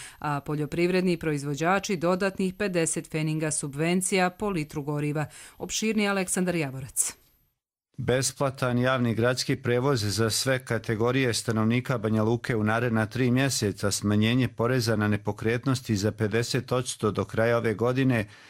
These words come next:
Speaker 2: dodatnih dvadeset odsto sufinansiranja boravka djece u javnim i privatnim vrtićima do kraja godine. Ovo su samo neke od hitnih mjera koje je Udruženje za zaštitu potrošača Reakcija predložilo zvaničnicima grada Banja Luka.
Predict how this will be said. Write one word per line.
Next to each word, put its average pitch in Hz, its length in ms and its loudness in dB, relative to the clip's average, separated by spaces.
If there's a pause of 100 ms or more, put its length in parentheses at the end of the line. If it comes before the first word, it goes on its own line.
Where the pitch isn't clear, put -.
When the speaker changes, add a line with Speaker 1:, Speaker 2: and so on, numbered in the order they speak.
(160)
Speaker 2:
dodatnih 120 720 2
dvadeset 123 600 0
odsto 131 440 0
sufinansiranja 113 1040 0
boravka 113 500 0
djece 117 420 0
u 110 80 2
javnim 117 400 2
i 104 100 -4
privatnim 107 560 0
vrtićima 113 640 0
do 95 120 0
kraja 113 380 0
godine. 101 500 0 (540)
Ovo 151 220 2
su 139 160 0
samo 147 320 2
neke 143 320 0
od 110 100 -2
hitnih 135 540 -2
mjera 123 340 2
koje 104 380 2
je 104 80 2
Udruženje 104 540 0
za 98 160 -2
zaštitu 110 580 -2
potrošača 110 800 0
Reakcija 113 640 0
predložilo 110 640 2
zvaničnicima 107 800 0
grada 98 380 0
Banja 104 260 2
Luka. 117 400 0